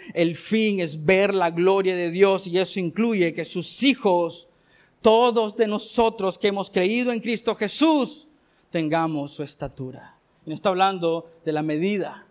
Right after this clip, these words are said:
Está hablando de madurez, de perfección en Cristo Jesús. Eso es lo bueno.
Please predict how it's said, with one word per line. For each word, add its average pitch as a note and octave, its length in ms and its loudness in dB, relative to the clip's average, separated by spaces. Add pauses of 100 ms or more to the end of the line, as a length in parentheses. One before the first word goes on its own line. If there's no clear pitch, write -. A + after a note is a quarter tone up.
(400)
Está - 120 -4
hablando F#3+ 340 0
de F3+ 80 0
madurez, F3 600 2
de E3+ 80 0
perfección F3+ 1000 -2 (400)
en E3+ 160 -6
Cristo G3 540 -4
Jesús. - 960 -12 (340)
Eso C#4 320 0
es A#3+ 80 -6
lo C4+ 160 0
bueno. C4 460 -4